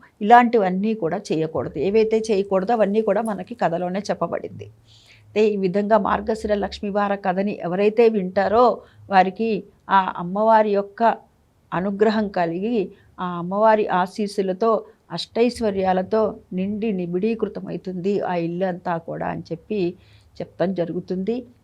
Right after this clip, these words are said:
ఈ కథ విన్నవారికి కూడాను ఫలితం కలుగుతుంది. కథలోపమున్నా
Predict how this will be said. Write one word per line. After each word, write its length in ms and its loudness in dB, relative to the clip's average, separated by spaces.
ఈ 100 0
కథ 240 -2
విన్నవారికి 840 4
కూడాను 720 0
ఫలితం 360 -2
కలుగుతుంది. 760 -4
కథలోపమున్నా 840 4